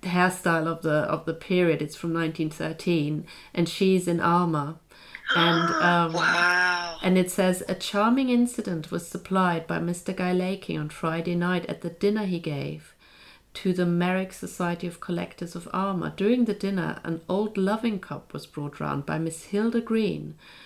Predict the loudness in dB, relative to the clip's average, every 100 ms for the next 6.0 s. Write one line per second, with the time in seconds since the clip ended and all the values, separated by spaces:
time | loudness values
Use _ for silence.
0 | -14 -2 0 0 -2 -4 -4 -6 -6 -4
1 | -4 -4 -4 -4 -2 0 0 0 0 -2
2 | -4 -6 -8 -8 -8 -6 -4 -4 -4 -2
3 | -2 -2 -2 -2 -6 -8 -10 -6 -4 -6
4 | -8 -8 -6 -8 -10 -8 -4 -4 -4 -4
5 | -4 -6 -8 -10 -10 -10 -10 -12 -16